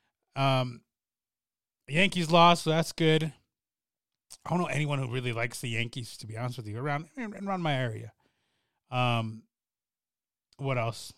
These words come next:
There's definitely, uh, was there boxing on this weekend? No, that was last weekend. Um, soccer, Premier League,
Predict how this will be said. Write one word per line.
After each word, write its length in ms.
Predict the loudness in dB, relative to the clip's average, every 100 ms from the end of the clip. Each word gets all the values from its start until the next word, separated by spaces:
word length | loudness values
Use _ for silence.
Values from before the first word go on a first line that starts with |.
| _ _ _ -10
There's 160 | -8 -2
definitely, 640 | 0 -2 -2 -2 0 2
uh, 400 | 4 2 2 -2 -6 _ _ _ _ _ _ _ _ _ _ _ _ _ _ -10
was 80 | -8
there 60 |
boxing 420 | -4 -2 -4 -2 -4
on 80 |
this 180 | -4 -6
weekend? 300 | -10 -8 -8
No, 140 | -6 -4
that 100 | -6
was 140 | -8
last 240 | -12 -14
weekend. 240 | -18 -20 -20 _ _ _ _ _ _ 2
Um, 720 | 6 8 6 4 0 -4 -16 _ _ _ _ _
soccer, 640 | -8 2 4 4 2 -4 -8 -6
Premier 360 | -2 4 4
League, 320 | 6 4 0